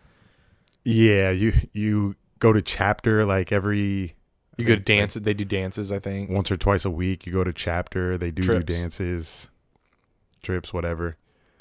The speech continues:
Speaker 1: It's
Speaker 2: We don't charge anyone to be in Daddy's group
Speaker 1: Yeah, it's
Speaker 2: chat.
Speaker 1: just five bucks. Um,
Speaker 2: <laughs> A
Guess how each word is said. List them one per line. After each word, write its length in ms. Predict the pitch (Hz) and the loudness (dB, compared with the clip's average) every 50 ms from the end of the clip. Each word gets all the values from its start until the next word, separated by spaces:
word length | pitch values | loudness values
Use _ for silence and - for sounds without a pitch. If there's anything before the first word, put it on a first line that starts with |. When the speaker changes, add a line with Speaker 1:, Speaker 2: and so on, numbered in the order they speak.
| _ _ _ _ | _ _ _ _
Speaker 1:
It's 520 | - 95 92 - - - - - - - _ _ _ _ _ _ _ _ _ _ _ _ _ _ _ | -6 -6 -6 -6 -8 -10 -10 -12 -14 -18 _ _ _ _ _ _ _ _ _ _ _ _ _ _ _
Speaker 2:
We 120 | - 123 123 | 2 6 6
don't 160 | 151 156 147 | 6 6 6
charge 200 | - 127 113 110 | 4 4 4 4
anyone 280 | 107 127 147 135 110 | 2 0 0 0 -2
to 60 | 95 90 | -4 -4
be 120 | 90 90 | -6 -6
in 80 | 87 85 | -6 -4
Daddy's 560 | 82 85 92 101 92 90 90 101 - - - _ _ _ _ _ _ - | -2 -2 -2 -2 -2 -4 -6 -8 -10 -14 -14 _ _ _ _ _ _ -10
group 100 | - 92 | -8 -8
Speaker 1:
Yeah, 20 | 85 | -6
it's 60 | - - 85 | -4 -4 -4
Speaker 2:
chat. 140 | 87 98 - _ _ _ _ - - | -4 -4 -8 _ _ _ _ -20 -20
Speaker 1:
just 180 | - - - - | -14 -14 -8 -2
five 180 | - 98 87 78 | -2 -2 -2 -2
bucks. 360 | 82 82 - - - - - _ _ - | -4 -6 -6 -8 -14 -20 -20 _ _ 4
Um, 540 | 110 113 110 107 110 110 110 107 107 101 - - - | 6 8 10 10 8 8 6 4 2 -2 -6 -8 -14
Speaker 2:
<laughs> 100 | - - | -4 -2
A 160 | 127 117 - | -2 -2 -2